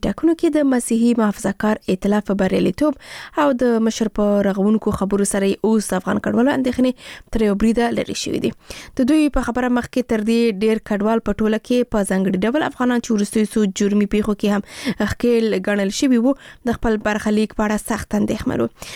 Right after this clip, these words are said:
دوی ازادي راډیو سره خبرو کوي چې د دغو پیښو په غبرګون کې ځینې مدني فعالیت-،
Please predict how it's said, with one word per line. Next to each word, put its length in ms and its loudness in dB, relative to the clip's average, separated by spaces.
دوی 100 2
ازادي 320 0
راډیو 260 0
سره 220 -2
خبرو 340 0
کوي 160 2
چې 500 -2
د 120 0
دغو 200 0
پیښو 240 0
په 140 0
غبرګون 420 0
کې 220 0
ځینې 260 2
مدني 380 0
فعالیت-، 580 -2